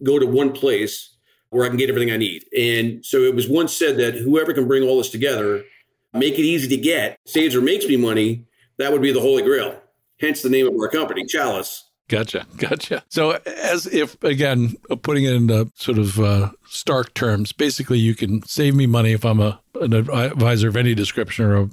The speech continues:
Speaker 2: have a small firm or a larger firm. I can save on, on very, on costs, whether it's health insurance or it's tech tools or whatever it might be. And since this is wealth tech on deck, ta-, talk about sort of the digital stuff. I know you're doing some really interesting stuff around digital.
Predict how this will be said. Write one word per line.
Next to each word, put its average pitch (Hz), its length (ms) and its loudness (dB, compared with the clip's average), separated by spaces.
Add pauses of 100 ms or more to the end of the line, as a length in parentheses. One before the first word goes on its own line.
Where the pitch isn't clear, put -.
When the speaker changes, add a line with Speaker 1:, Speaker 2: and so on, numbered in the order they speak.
Speaker 2:
have 104 220 0
a 98 60 -4
small 104 280 0
firm 117 320 2
or 104 40 4
a 101 40 4
larger 107 320 2
firm. 101 300 0 (720)
I 123 100 -2
can 113 160 0
save 127 280 0
on, 113 360 0 (140)
on 101 160 0
very, 104 220 0 (100)
on 104 80 -4
costs, 131 360 -2
whether 98 140 0
it's 92 140 -6
health 107 180 -2
insurance 123 500 0
or 95 180 2
it's - 340 -8
tech - 180 -4
tools 120 400 2
or 101 100 2
whatever 117 360 2
it 123 40 -2
might 110 280 2
be. 110 340 2 (540)
And 117 180 2
since 135 200 -4
this 170 200 0
is 120 140 0
wealth 123 260 0
tech 127 240 -2
on 113 180 2
deck, 113 300 0
ta-, - 180 -6
talk 160 220 -4
about 139 240 0
sort 131 140 0
of 107 60 0
the 107 80 2
digital 113 380 0
stuff. 113 200 0
I 117 40 4
know 127 100 2
you're 120 180 4
doing 113 200 4
some 113 160 0
really 110 160 4
interesting 110 380 0
stuff 117 320 -2
around 107 260 2
digital. 120 640 2